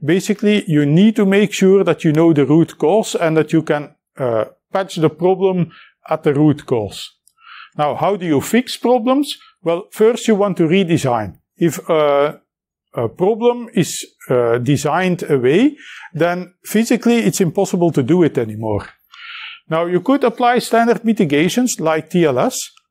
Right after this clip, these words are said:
but as I already said, T L S might have an implementation problem at some point, and even though you have a perfect mitigation, suddenly you do have a new risk involved.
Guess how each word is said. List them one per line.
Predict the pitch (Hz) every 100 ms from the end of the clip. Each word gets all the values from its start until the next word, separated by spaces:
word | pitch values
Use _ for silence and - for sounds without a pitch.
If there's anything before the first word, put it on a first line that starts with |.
| -
but | 151 170
as | 175 165
I | 160
already | 170 165 156 131
said, | - 170 - - _ _
T | - 139
L | 135
S | 196 -
might | 147 151 175
have | 180 180
an | 180
implementation | 175 165 147 123 190 208 170
problem | 147 147 139 135
at | 123 -
some | 131 123
point, | 131 160 226
and | 143 175
even | 165 151
though | 151 160 147 - - -
you | 151
have | 131
a | 131
perfect | 165 185 185 196 180
mitigation, | 165 143 120 151 196 240 233 - -
suddenly | - 180 196 208 214 - _
you | 165
do | 143 165 180
have | 175 165
a |
new | 165 165 160
risk | 139 151 -
involved. | 127 110 120 104 92 -